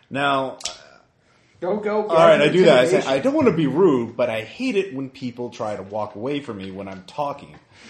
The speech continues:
Speaker 1: So, uh, I'm gonna roll that with a plus one. Now, could you answer, just answer my goddamn questions with a straight yes or no? All right, so I'm gonna roll that.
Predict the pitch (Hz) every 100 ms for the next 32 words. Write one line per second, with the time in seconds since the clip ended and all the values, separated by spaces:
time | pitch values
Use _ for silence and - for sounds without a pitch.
0 | - - - - - - 117 101 95 92
1 | 90 90 101 98 98 95 95 101 104 104
2 | 101 98 95 95 98 90 - - 98 95
3 | - - - - - 123 120 117 - 139
4 | 123 135 160 180 180 165 139 131 127 131
5 | - 147 165 160 139 113 127 139 131 135
6 | 117 98 156 151 160 120 110 104 - 139
7 | 123 110 - 139 131 131 131 131 127 120
8 | 120 143 87 78 - - - - - -
9 | - - - - - _ _ 98 82 -
10 | - 110 85 90 87 -